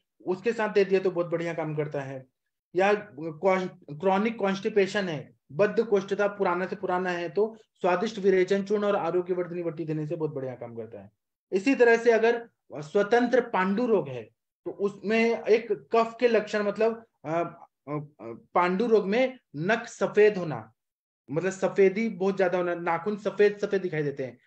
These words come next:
पांडु रोग में, anemia में, उसमें भी, या swelling बहुत ज्यादा आ जाती है body में,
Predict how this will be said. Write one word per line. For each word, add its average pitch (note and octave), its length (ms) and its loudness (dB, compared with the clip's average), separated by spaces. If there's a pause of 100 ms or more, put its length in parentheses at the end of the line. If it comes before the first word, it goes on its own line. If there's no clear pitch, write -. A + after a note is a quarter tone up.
(200)
पांडु E3 240 -2
रोग D#3+ 120 -2
में, D#3+ 120 -4
anemia F3 400 -4
में, B2+ 200 -8 (540)
उसमें A3+ 480 0
भी, A3 220 2
या G#3 80 4
swelling A3 520 2
बहुत G#3 220 2
ज्यादा E3+ 240 0
आ D#3+ 40 -2
जाती D3+ 220 -6
है C#3+ 60 -4
body C#3 260 -4
में, B2+ 220 -12